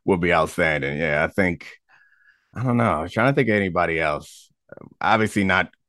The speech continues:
people who were former coaches, like, out of Rex Ryan. That's not fun. Although Rex Ryan is pretty funny, just generally being himself. I don't know, dropping Greenberg into a situation,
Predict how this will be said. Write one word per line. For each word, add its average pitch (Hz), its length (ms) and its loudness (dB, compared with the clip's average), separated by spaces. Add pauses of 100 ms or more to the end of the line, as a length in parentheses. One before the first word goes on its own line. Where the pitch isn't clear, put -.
(160)
people 90 240 0
who 98 80 2
were 82 120 0
former 92 360 0
coaches, 76 460 -2
like, 71 160 -2
out 80 160 2
of 73 200 0
Rex 87 240 0
Ryan. 82 300 2
That's 78 180 -2
not 71 220 -4
fun. 71 320 -4
Although 85 500 2 (380)
Rex 80 240 0
Ryan 71 460 -2 (680)
is 67 180 -10
pretty 69 240 -6
funny, 65 400 -4 (640)
just - 360 -12
generally 69 420 -2
being 73 260 -2
himself. 69 640 -4 (640)
I - 100 -12
don't 69 160 -12
know, 69 140 -4 (340)
dropping 92 360 2
Greenberg 80 720 2
into 73 320 -2
a 71 40 -4
situation, 71 760 -4